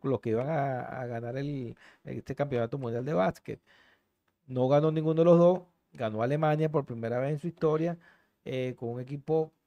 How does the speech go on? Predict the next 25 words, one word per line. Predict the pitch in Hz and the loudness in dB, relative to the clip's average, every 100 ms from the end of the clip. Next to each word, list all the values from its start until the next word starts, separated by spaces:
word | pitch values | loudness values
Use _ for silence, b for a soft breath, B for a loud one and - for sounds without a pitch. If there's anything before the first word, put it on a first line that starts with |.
| _ | _
se | 127 | -10
puede | - 123 | -6 -4
decir | 139 127 | -4 -6
que | 131 | -6
es | 131 | -4
un | 147 | -4
equipo | 143 147 - 151 147 143 | -6 -8 -6 -2 0 0
bastante | 131 120 117 120 - 147 151 | -2 -2 -6 -6 -4 -2 -2
modesto, | 151 160 165 143 - 170 160 - _ _ _ - | 0 2 4 2 0 -6 -6 -8 _ _ _ -6
que | 123 | -2
llegó | 117 117 113 120 135 143 - _ _ _ _ _ - | 0 0 0 0 0 -2 -8 _ _ _ _ _ -8
con | 135 | -8
cierta | 120 - 175 175 185 185 175 175 - 185 175 175 _ _ _ _ _ _ _ _ _ _ | -8 -8 -2 4 6 6 2 -2 -2 4 4 2 _ _ _ _ _ _ _ _ _ _
posibilidades | 151 147 151 139 139 139 147 | -2 -2 -4 -4 -2 0 2
de | 175 | 2
ganar, | 180 180 151 165 156 | 2 0 2 0 -2
pero | 151 120 | -2 -2
realmente | 127 127 131 143 | -4 -8 -8 -6
yo | 143 | -6
no | 143 | -4
le | 147 | -2
veía | 135 120 123 | -2 0 -2
ningún | 143 131 131 131 | -4 -8 -10 -8
tipo | 143 139 147 147 | -8 -6 -2 -2
de, | 147 135 117 113 | 0 -2 -6 -10